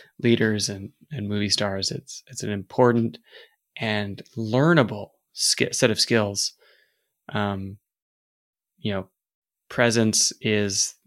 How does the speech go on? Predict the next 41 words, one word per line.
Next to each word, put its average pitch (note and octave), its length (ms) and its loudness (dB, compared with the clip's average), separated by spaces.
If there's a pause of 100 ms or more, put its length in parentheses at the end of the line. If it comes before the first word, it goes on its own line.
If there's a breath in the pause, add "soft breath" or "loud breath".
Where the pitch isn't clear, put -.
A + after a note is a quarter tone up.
(180)
that G2+ 240 0
ability G#2+ 380 2
to G#2+ 120 -2
be G#2+ 180 -4
there G#2 240 -2
in A#2 240 0
the A#2 80 2
moment G#2+ 640 -2
and G#2 320 -4
give A2+ 180 0
someone G#2+ 300 0
your G2+ 100 -6
full A2 260 0
attention, A2 600 0 (880 soft breath)
um, G2+ 240 -2
sort A2+ 200 2
of G2+ 240 -4
make A2 220 0
them G#2 140 0
feel G#2+ 220 0
like G2+ 260 -2 (340)
they're G#2+ 260 0
the G#2+ 80 2
only G#2+ 180 2
person G#2+ 320 -2
in G2+ 80 -6
the G#2 80 -8
room, A2 500 -4 (300)
and G#2+ 400 -4
certainly A2 300 0
make G#2 220 -4
them G#2 120 -6
feel A2 140 -4
like G2+ 160 -4 (120)
they're G#2+ 440 0 (260)
your G#2+ 160 -8
top - 280 -2
priority A2+ 420 2
in A#2 80 -2
the A#2+ 80 -4
moment. C3 360 -4